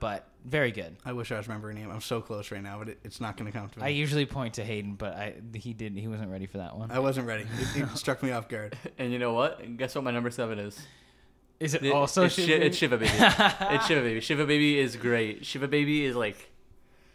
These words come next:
Speaker 3: it's a very unique experience.
Speaker 1: Yeah.
Speaker 3: I feel like nothing is as claustrophobic and, like, anxiety-inducing as Shiva Baby. Like, <laughs> that, that movie made me more unco-, more uncomfortable than any horror movie I saw this year.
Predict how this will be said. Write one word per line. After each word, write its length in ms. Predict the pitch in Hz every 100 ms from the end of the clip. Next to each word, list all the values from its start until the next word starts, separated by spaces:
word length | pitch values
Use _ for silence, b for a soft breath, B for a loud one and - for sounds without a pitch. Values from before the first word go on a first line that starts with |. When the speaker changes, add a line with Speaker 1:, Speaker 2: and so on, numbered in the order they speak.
| b -
Speaker 3:
it's 120 | 320
a 80 | 277
very 300 | 151 240 277
unique 480 | 180 139 117 139 147
experience. 800 | 107 - - 120 107 87 80 - -
Speaker 1:
Yeah. 300 | 127 101 92 - -
Speaker 3:
I 80 | 123
feel 240 | - 220
like 320 | 196 156 - 135
nothing 540 | 120 131 143 156 143
is 240 | 135 123 117
as 240 | 113 -
claustrophobic 920 | - 120 120 - 120 110 107 117 113
and, 120 | 117
like, 160 | 98 98
anxiety-inducing 960 | 101 101 98 101 104 101 101 101 104 101
as 240 | 95 -
Shiva 380 | - - 110 104
Baby. 280 | 95 90 95
Like, 180 | 90 - B
<laughs> 180 | B _
that, 240 | - - 160
that 180 | 160
movie 200 | 175 175
made 160 | 165 165
me 80 | 165
more 140 | 131
unco-, 260 | 139 139 - -
more 220 | 135 127
uncomfortable 400 | 131 131 123 139
than 160 | 117 101
any 180 | 107 113
horror 260 | 107 107 107
movie 220 | 110 117
I 40 |
saw 180 | 117 127
this 180 | 127 123
year. 300 | 143 147